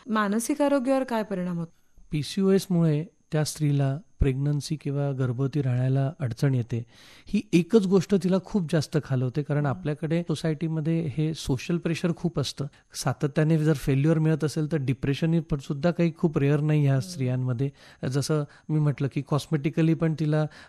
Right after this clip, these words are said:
Speaker 2: चेहऱ्यावरती पुरळ येणं,
Speaker 1: हम्म.
Speaker 2: हे
Speaker 1: हम्म.
Speaker 2: हर्सुटिझमचे चेंजेस. त्यामुळे ह्या सगळ्या गोष्टींचा परिणाम तिच्या मानसिकतेवर होतोच.
Speaker 1: हम्म.
Speaker 2: आणि मग ती हळूहळू तिचा तो सेल्फ कॉन्फिडन्स ती लूज करते.
Speaker 1: हम्म.
Speaker 2: आणि जसं आपण म्हटलं की आपण जर ट्रीटमेंटचं व्यवस्थित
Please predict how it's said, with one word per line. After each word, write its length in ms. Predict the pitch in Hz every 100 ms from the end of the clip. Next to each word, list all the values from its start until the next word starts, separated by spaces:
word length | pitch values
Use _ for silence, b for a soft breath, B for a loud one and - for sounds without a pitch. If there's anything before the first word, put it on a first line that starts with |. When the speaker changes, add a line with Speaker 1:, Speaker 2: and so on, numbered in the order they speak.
| - -
Speaker 2:
चेहऱ्यावरती 600 | 151 139 147 151 139 160
पुरळ 340 | 147 147 147
येणं, 420 | 143 139 139 135
Speaker 1:
हम्म. 140 | - 107
Speaker 2:
हे 120 | 143
Speaker 1:
हम्म. 120 | 127
Speaker 2:
हर्सुटिझमचे 680 | 127 - 143 143 151 139 147
चेंजेस. 480 | 135 135 135 131 -
त्यामुळे 300 | 185 196 226 220 B B B
ह्या 180 | 170
सगळ्या 440 | 190 180 135 139 220
गोष्टींचा 500 | 226 196 226 214 226
परिणाम 400 | 190 202 196 202
तिच्या 180 | 190 196
मानसिकतेवर 640 | 185 160 147 175 190 185 175
होतोच. 440 | 139 131 156 - - B
Speaker 1:
हम्म. 160 | 180 160
Speaker 2:
आणि 200 | 165 175
मग 180 | 170
ती 240 | 180 - 196
हळूहळू 440 | 143 165 160 170
तिचा 260 | 170 151 170 180
तो 80 |
सेल्फ 260 | 170 147 151 -
कॉन्फिडन्स 520 | 156 151 156 156 -
ती 140 | 139
लूज 200 | 135 135
करते. 320 | - 123 110
Speaker 1:
हम्म. 520 | 120 - - 185 175 165
Speaker 2:
आणि 140 | 180
जसं 220 | 180 214
आपण 180 | 202 208
म्हटलं 300 | 190 160 175
की 180 | 160 202 B B B
आपण 320 | - - 180
जर 220 | 185 214 - - b -
ट्रीटमेंटचं 640 | 175 165 202 202 196 208 - - 208
व्यवस्थित 520 | 147 151 180 -